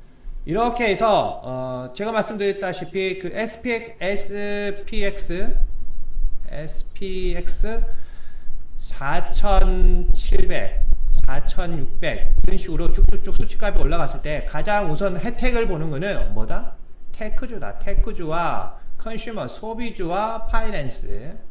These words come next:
헬스케어. 굳이 카테고리를 나누려면 여러분들은 이렇게 네 개 종목에 분산 투자하는 것이 낫다, 이렇게 생각하시면 돼요. 제가 한 번 더 그러면은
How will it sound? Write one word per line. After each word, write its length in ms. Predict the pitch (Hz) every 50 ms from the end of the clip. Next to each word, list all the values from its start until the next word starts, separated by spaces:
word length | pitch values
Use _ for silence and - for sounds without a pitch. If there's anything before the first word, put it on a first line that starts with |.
| - - - - - - - - - -
헬스케어. 760 | 185 185 190 185 190 - - - 117 98 92 90 - - - - - - - - - - - - - - - -
굳이 280 | - 202 240 269 294
카테고리를 600 | 285 - - 294 294 302 294 294 285 277 262 240
나누려면 840 | 226 180 165 190 196 185 165 160 180 208 214 165 113 98 - - - - - - -
여러분들은 580 | 143 160 185 190 190 196 185 185 185 185 156
이렇게 440 | 139 139 143 165 185 196 190 196 175
네 200 | 131 131 135 165
개 180 | 180 254 269 269
종목에 880 | 269 240 233 214 185 156 131 185 196 208 185 135 110 92 87 - - -
분산 340 | 147 156 175 240 240 240 -
투자하는 640 | - 226 202 208 196 185 180 180 175 180 180 175 165
것이 320 | 170 160 156 - - 233
낫다, 800 | 240 185 113 - - - 143 123 110 113 123 131 120 98 92 92 - - - _ - - _ _ - - - - - - - - - - - - - - - - - _ _ _ _ _ - _ - - - - - - _ - -
이렇게 260 | 147 180 175 - 185
생각하시면 480 | 170 196 185 196 165 147 - 165 135 120
돼요. 280 | 110 104 113 143 170 -
제가 180 | - 147 147 139
한 160 | - 262 254
번 160 | 269 269 262
더 140 | 240 240 226
그러면은 680 | 220 196 202 185 185 190 202 214 208 151 107 92 87